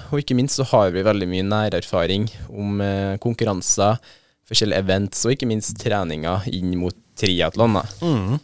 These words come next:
Speaker 1: Eh, så Thomas, jeg kan jo starte med hva, <laughs> hva, hva har du gjort av triathlon, eh, i det siste, du?
Speaker 2: Du, jeg har egentlig ikke gjort så mange konkurranser.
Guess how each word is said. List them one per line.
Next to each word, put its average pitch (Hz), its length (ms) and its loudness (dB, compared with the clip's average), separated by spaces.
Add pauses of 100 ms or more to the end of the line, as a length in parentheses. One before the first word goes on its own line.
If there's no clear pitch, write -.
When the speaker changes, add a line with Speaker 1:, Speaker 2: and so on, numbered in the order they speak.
Speaker 1:
Eh, 110 280 0
så 123 260 6
Thomas, 131 340 6
jeg 139 100 2
kan 139 100 4
jo 131 60 4
starte 123 440 6
med 117 180 4
hva, 120 220 10
<laughs> 120 600 0
hva, 139 420 2
hva - 40 -8
har 156 140 6
du 147 80 4
gjort - 140 -4
av 139 100 4
triathlon, 123 680 2
eh, 131 380 0 (200)
i 131 60 -2
det 135 80 2
siste, - 340 2
du? 165 140 6 (600)
Speaker 2:
Du, 196 360 10
jeg 190 160 8
har 175 240 12
egentlig 190 260 6
ikke 175 160 4
gjort 185 120 4
så 139 420 6
mange 110 1040 4 (160)
konkurranser. 117 1120 6